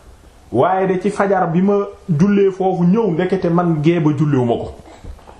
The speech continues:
Léegi imaam Ahmad ak imaam Shafi'i, imaam Ahmad ne bu dee loolu nag moom day julli mu mat sëkk. Xam nga ci kaw waxu bu noon, euh, wax bu njëkk bi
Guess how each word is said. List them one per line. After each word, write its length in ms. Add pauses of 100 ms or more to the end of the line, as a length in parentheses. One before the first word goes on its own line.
Léegi 420 (320)
imaam 340
Ahmad 340
ak 180
imaam 360
Shafi'i, 480
imaam 260
Ahmad 340
ne 60
bu 140
dee 160
loolu 320
nag 160
moom 220
day 220
julli 200
mu 100
mat 180
sëkk. 380 (540)
Xam 160
nga 160
ci 100
kaw 160
waxu 380
bu 140
noon, 280
euh, 220
wax 220
bu 80
njëkk 220
bi 300